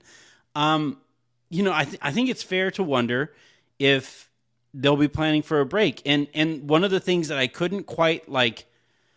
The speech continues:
I couldn't quite separate in my mind as I was listening to, to those clips and reading those quotes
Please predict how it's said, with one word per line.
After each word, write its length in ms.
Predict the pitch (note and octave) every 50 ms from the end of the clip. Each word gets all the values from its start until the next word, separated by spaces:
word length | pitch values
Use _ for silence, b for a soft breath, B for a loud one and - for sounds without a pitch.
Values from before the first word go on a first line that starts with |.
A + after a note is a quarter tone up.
| _ _ _ _ _ _ -
I 140 | - B2
couldn't 600 | B2+ B2+ - - E3+ F3 E3+ F3 E3+ D3 - - -
quite 460 | - - D#3+ D#3+ D#3 D#3 D3+ - -
separate 680 | - - - F3 E3+ - - C#3 A#2 A2 G#2+ G#2 G2+ _ -
in 160 | C3 C3 C3
my 160 | C3 B2+ B2+ B2
mind 400 | B2 B2 C#3 D#3 D3 C#3 A#2 A2+
as 160 | A2 A2 B2
I 100 | A#2+ A2
was 180 | G#2+ A2 A2
listening 440 | D#3 G3 - - D#3 C#3 B2 A#2 G#2+
to, 240 | - - A#2 A2 G#2
to 240 | - - - A2+ G#2+
those 240 | G#2+ G#2+ G#2 G#2 -
clips 320 | - B2+ C3+ C#3+ - -
and 100 | B2 A#2+
reading 280 | A2+ B2 B2 B2 A#2+ A2
those 180 | G#2+ G2+ -
quotes 420 | - - G3 G#3 D#3+ - - -